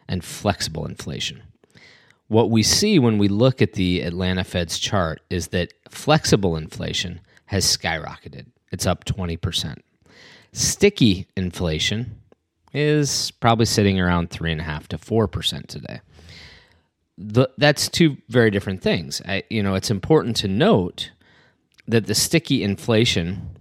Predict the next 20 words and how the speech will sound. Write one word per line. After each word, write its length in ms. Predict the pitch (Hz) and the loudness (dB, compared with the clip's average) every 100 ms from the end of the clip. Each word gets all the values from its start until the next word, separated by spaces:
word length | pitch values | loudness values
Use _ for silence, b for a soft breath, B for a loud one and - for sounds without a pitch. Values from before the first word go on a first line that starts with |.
| _ - | _ -16
has 380 | - 127 135 127 | -2 2 2 0
seen 360 | - 104 98 | -2 -2 -2
a 140 | 90 92 | -4 -4
notable 420 | 95 95 85 85 | -2 -2 -2 -6
move 280 | 82 78 - | -6 -8 -2
upward. 560 | 147 - - - - 131 b b b b _ | -2 -2 -10 -12 -12 -18 b b b b _
No 140 | 110 | 0
question 400 | 113 117 107 - | 4 4 4 0
about 160 | 76 62 | -4 -8
that. 180 | - - | -8 -6
So 140 | 101 | -4
that's 160 | 101 - | -4 -2
gonna 100 | 101 | -4
be 60 | |
thing, 340 | 92 95 90 87 - | -2 -4 -4 -6 -4
things 280 | 101 92 85 | -4 -4 -2
like 140 | 85 - | -4 -4
rents 560 | 85 87 82 - - - B B B B | -2 0 -2 -4 -8 -8 B B B B
and 260 | 87 85 | -4 -2
wages. 640 | 80 87 92 82 76 - | 2 4 4 2 -6 -8